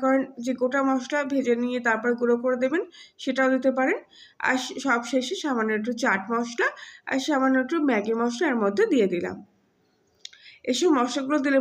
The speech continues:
পরে খেতে তো দারুণ টেস্টি হয়, আর গন্ধটাও কিন্তু দারুণ বেরোয়। এবারে কিছুটা কারি পাতা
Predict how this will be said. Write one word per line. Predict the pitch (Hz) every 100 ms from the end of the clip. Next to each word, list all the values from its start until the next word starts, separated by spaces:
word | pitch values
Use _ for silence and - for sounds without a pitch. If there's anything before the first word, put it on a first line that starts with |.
| 269
পরে | 330 415
খেতে | 285 226 240 254
তো | 254
দারুণ | 240 226 240
টেস্টি | 247 254 - 311
হয়, | 285 262 277 - - -
আর | 240
গন্ধটাও | 220 220 220 240 262 262
কিন্তু | 269 427 339
দারুণ | 247 202 208 208
বেরোয়। | 185 180 - - - -
এবারে | 254 262 302
কিছুটা | 302 294 285 277 254
কারি | 214 240
পাতা | 254 247